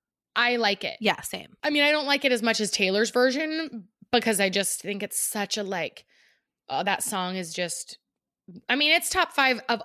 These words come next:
Speaker 1: all time songs for me still, not just Taylor songs, I think. Like, I just still have a major love affair with it, but I do really like his, like, he didn't just sing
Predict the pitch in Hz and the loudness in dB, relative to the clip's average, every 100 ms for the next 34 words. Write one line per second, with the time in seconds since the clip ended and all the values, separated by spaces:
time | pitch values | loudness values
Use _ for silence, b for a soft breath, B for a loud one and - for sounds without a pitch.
0 | _ 220 220 226 226 220 - 214 202 190 | _ -2 2 4 2 2 -2 0 2 2
1 | 175 175 185 196 262 262 277 277 302 294 | -2 -2 -4 -6 -2 0 0 0 2 4
2 | 254 226 277 269 - 175 196 - 254 254 | 4 2 0 -4 -2 -2 -2 -2 -2 2
3 | 269 269 285 294 233 196 - B B B | 2 2 -2 -2 0 -2 -4 B B B
4 | 220 220 254 - - 202 208 196 190 185 | 0 2 2 0 2 2 2 0 0 0
5 | 180 170 170 196 233 233 247 302 294 B | 0 0 -2 0 2 2 2 0 0 B
6 | B B 254 254 226 226 - 254 254 226 | B B 0 2 0 -2 -2 0 2 4
7 | 220 208 196 180 180 180 - - - 190 | 4 4 2 0 0 -2 -6 -14 -6 -2
8 | 180 170 170 170 180 _ _ _ _ _ | -2 -4 -8 -12 -16 _ _ _ _ _
9 | _ _ - 208 - 285 320 262 240 - | _ _ -2 -2 2 2 2 2 2 2
10 | - 208 196 196 196 | 2 2 2 0 -4